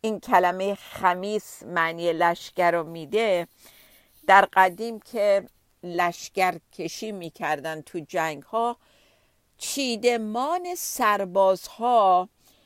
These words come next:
یک شکل خاصی داشت، شبیه یک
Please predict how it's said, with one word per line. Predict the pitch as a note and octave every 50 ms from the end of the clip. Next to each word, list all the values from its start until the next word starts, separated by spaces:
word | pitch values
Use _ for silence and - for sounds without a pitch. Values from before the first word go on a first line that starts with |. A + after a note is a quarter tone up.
| _ _ _ _ -
یک | - B3+ C4 -
شکل | - - - C#4+ B3+ - - C4+ A3+ A#3
خاصی | A#3 - - - A3 G3 F#3 E3+ - - - - A2+
داشت، | - - E2 A2+ - -
شبیه | - - A3 G#3 G3 - A3+ A#3 A3+ B3 B3
یک | A3+ G3 A3 A#3 A3+